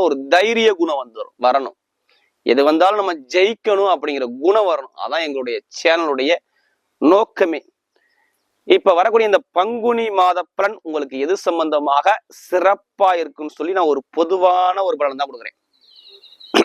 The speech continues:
சில பேர் இதை வாழ்நாள் பலனா எடுத்துக்கிறாங்க, சில பேர் பொது பலனே கரெக்டா இருக்குன்னு சொல்றாங்க. ஃபர்ஸ்ட் உங்க ஜாதகத்துல தசாபுத்தியை கம்பேர் பண்ணி பலன் எடுத்துக்கங்க, இதான் கரெக்டா வரும். ஏன்னா லக்னம் என்பது உயிர்,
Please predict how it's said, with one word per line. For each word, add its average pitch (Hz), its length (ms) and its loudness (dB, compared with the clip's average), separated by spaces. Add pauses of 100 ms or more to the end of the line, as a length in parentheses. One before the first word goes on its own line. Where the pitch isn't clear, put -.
(1080)
சில 160 140 4
பேர் 196 180 2
இதை 160 220 2
வாழ்நாள் 185 380 0
பலனா 160 200 -2
எடுத்துக்கிறாங்க, 147 480 -6
சில 165 120 2 (100)
பேர் 202 180 4 (600)
பொது 202 200 2 (160)
பலனே 202 240 0 (220)
கரெக்டா 214 440 0
இருக்குன்னு 170 280 -10
சொல்றாங்க. 117 320 -8 (760)
ஃபர்ஸ்ட் 147 320 2
உங்க 214 240 2
ஜாதகத்துல 160 300 0 (100)
தசாபுத்தியை 196 720 -2
கம்பேர் 147 320 -4
பண்ணி 156 180 -2 (120)
பலன் 139 220 0
எடுத்துக்கங்க, 113 400 -8
இதான் 147 220 -2 (200)
கரெக்டா 151 440 0
வரும். - 200 -6 (720)
ஏன்னா 151 120 4 (120)
லக்னம் 156 400 -2
என்பது 143 240 -2 (140)
உயிர், 180 280 0